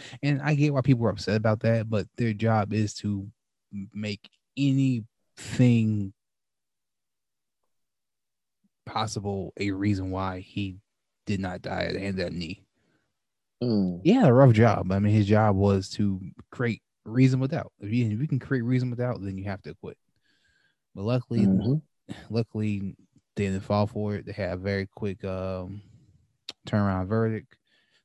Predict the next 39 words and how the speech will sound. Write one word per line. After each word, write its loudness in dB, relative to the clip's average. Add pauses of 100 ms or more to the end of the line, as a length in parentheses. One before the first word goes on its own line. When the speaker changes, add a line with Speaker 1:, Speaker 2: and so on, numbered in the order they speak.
(140)
Speaker 1:
They -14
got -6
him -12
guilty -6
in -10
all -8
three -12
counts. -6 (300)
So -12
the -4
boy -2
is, -2
um, -6 (340)
locked -8
up. 0
He -2
actually 4
was 4
on -6
suicide 6
watch -2
last -8
time -10
I -8
checked. -10 (760)
Um, 0
so 0
Speaker 2:
Mm. -4
Speaker 1:
he 2
might 2
commit 0
that. 4 (800)
So, -8
you -2
know, 0 (120)
but -2
I 2
mean, 6
the, 2